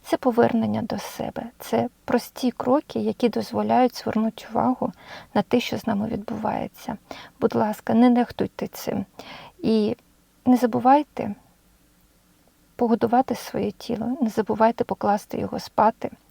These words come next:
не забувайте вивести на прогулянку. Це дуже і дуже важливо. Буду вдячна, якщо ви поділитеся своїми враженнями в коментарях, е, чи вдалося зробити вправу і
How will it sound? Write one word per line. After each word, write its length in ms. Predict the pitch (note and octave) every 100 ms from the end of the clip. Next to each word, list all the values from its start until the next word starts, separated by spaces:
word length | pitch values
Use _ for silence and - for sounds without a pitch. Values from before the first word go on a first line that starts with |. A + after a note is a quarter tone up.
| - - - -
не 100 | B3
забувайте 680 | A#3 G#3 G3 G#3+ A3+ -
вивести 500 | A3+ G#3 G#3+ G#3 -
на 100 | G3+
прогулянку. 680 | G3+ A3 G#3 A3+ A3 A3 A#3
Це 260 | - - A3 -
дуже 260 | A#3+ B3 B3+
і 40 |
дуже 300 | - G#3 -
важливо. 640 | G#3+ G#3 - A3 A3 A#3 A#3+ _ - - - - - - -
Буду 260 | B3 B3+
вдячна, 480 | A3+ B3 G#3+ - A#3+
якщо 340 | G#3+ - - A3
ви 80 |
поділитеся 920 | G3+ A3 A3+ G#3+ G#3+ - - G#3 G3 G3+ _ _ -
своїми 380 | - - A3 A3
враженнями 600 | G#3 G#3 G3+ G#3+ G3 G3
в 100 | G3
коментарях, 680 | - G#3 G3 - G#3+ A#3 C#4 - - - - -
е, 80 | A3
чи 160 | -
вдалося 440 | G#3 G#3+ A3 - G#3+
зробити 400 | G#3 G3 G3 G3
вправу 600 | - - A3+ A#3+ A3+ G3 -
і 400 | G#3 G3 F#3+ A#3+